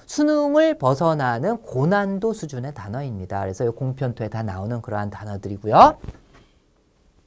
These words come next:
자, 그러면 이번에는 특정 날짜에 나왔던 그 단어 모음을 한번 보도록 하겠습니다. 이천십일 년 팔월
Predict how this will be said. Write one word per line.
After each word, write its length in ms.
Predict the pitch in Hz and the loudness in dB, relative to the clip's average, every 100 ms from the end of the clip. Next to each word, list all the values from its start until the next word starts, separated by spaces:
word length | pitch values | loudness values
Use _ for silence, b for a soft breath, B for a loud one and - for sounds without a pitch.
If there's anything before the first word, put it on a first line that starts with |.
| _ _ _ _ _ _ _ b b b | _ _ _ _ _ _ _ b b b
자, 160 | - 139 | 2 6
그러면 360 | 214 269 220 - | 6 6 2 -2
이번에는 720 | 170 233 226 135 127 160 90 - b b b | 4 4 4 4 4 2 0 -12 b b b
특정 400 | - - - 277 | -8 2 6 6
날짜에 580 | 160 151 202 - 226 247 | 8 6 6 8 10 10
나왔던 520 | 202 131 143 - 226 | 6 0 0 2 2
그 120 | 208 | 2
단어 320 | 208 120 143 170 | -2 -2 0 2
모음을 380 | 135 151 170 | 2 2 0
한번 240 | 156 127 131 | -4 -4 -6
보도록 320 | 104 107 113 | -4 -4 -4
하겠습니다. 640 | 170 165 143 120 107 113 180 | -4 -4 -4 -4 2 6 6
이천십일 480 | 135 165 160 170 | 4 0 0 0
년 140 | 185 208 | 0 -2
팔월 340 | - 262 254 | 4 8 8